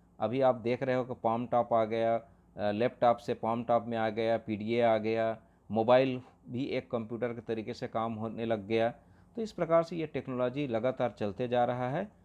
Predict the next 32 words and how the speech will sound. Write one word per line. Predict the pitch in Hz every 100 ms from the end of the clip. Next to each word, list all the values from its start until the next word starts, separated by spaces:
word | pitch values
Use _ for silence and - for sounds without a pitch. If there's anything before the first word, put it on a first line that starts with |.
| - -
और | 139
आगे | - 107 123
भी | 110 - 123 139
बढ़ते | 104 101 123
जाएगा। | 113 120 120 175 226 - _ _ _ -
और | 120 110
इस | 143 -
प्रकार | 139 127 131
से | 143
कंप्यूटर | 127 107 117 131 127
का | 131
यदि | 117 113
हम | 113 107
देखें | 107 127 165
तो | -
किस | - 139 -
प्रकार | 123 113 117
से | 117 123 117 101
धीरे-धीरे, | 101 120 104 110 113
धीरे-धीरे | 101 107 107 101 107 101 90 _ _ _
टेक्नोलॉजी | 110 110 110 107 120
चेंज | 117 113 110
होती | 104 104 113
गई | 113 113
और | 107 107
हमारे | 104 104 110
पास | 110 107 107 - -
एक | 95 101
लेटेस्ट | 95 127 - -
कंप्यूटर | 104 95 98 120 92 - _ - - _ _ _ - - _
अवेलेबल | 98 98 95 85 73
है। | 69